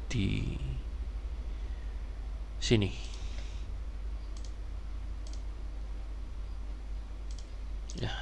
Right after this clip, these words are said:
so Anda boleh entry on pullback aja menurut saya. Atau kalau mau Anda H K kecil dulu, jangan terlalu gede,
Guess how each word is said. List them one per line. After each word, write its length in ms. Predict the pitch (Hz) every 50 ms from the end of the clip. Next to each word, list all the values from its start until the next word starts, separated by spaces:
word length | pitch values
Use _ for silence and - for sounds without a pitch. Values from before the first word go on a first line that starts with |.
| - -
so 320 | - - - 117 117 120 120
Anda 240 | 117 117 123 117 113
boleh 960 | 113 110 104 101 101 101 98 98 101 101 98 98 98 98 98 101 98 101 101 - - - - - - - - - - - - - - - - - - - - - - - - - - - - - - - - -
entry 560 | - 110 117 120 123 117 113 143 131 135 135 139
on 240 | 123 117 117 117
pullback 400 | 113 113 127 120 - 117 104 110
aja 320 | 104 101 - - 95 - -
menurut 320 | 98 - - - - 95
saya. 160 | - 90 - - - - - - - - - - - - - - - - - - - - - - - - - - - - - - - - - - - - - - - - - - - - - - - - - - - - - - - - - - - - - - - - - - - - - - - - - - - - - - - - - - - - - - - - - - - - - - - - - - - - -
Atau 240 | - 107 117 117
kalau 160 | 117 120 117 110
mau 240 | 113 113 113 117
Anda 560 | 117 113 117 120 120 117 117 113 113 113 110 101
H 240 | 101 98 98 101
K 40 | - 120 131 139 135 135 123
kecil 240 | - - 120 113 110
dulu, 160 | 107 104 107
jangan 240 | 95 - 92 92 95
terlalu 320 | 92 92 95 - 113 -
gede, 320 | - - 113 147 196 214